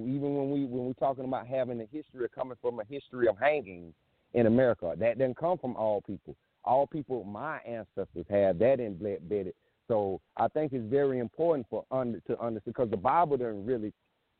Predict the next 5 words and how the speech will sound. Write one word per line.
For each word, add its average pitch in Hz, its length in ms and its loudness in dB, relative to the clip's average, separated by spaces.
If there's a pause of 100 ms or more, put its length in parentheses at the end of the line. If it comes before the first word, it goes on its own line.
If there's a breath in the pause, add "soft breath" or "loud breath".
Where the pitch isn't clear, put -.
(520)
give 214 280 2
us 135 280 4 (220)
any 139 240 0
credence 151 580 -4
or, 110 340 0